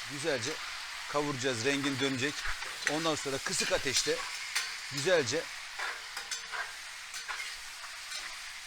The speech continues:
pişireceğiz.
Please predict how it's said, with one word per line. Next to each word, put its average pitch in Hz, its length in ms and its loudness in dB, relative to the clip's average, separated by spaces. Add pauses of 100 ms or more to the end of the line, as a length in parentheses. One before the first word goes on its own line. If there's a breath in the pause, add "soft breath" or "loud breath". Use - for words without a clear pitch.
(1500)
pişireceğiz. 135 600 -2